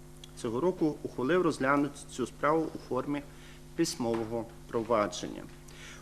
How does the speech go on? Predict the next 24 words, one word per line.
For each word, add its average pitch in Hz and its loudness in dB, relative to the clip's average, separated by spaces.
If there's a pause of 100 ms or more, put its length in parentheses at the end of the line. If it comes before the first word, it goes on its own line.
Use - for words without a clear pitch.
(140)
Коротко 185 6
нагадаю, 160 8
про 147 0
що 160 2
йдеться 143 4
в 120 -2
оспорюваних 110 0
приписах. - -4 (100)
Так, 147 8
згідно 175 4
з - 2
частиною 170 2
другою 120 4
статті 117 -2
двісті 160 0
дев'яносто 139 0
третього 113 2
Кодексу, 120 0 (640)
учасники, 147 8
цитую, 120 4
«учасники 139 2
справи, 120 2
особи, 165 2
які 151 6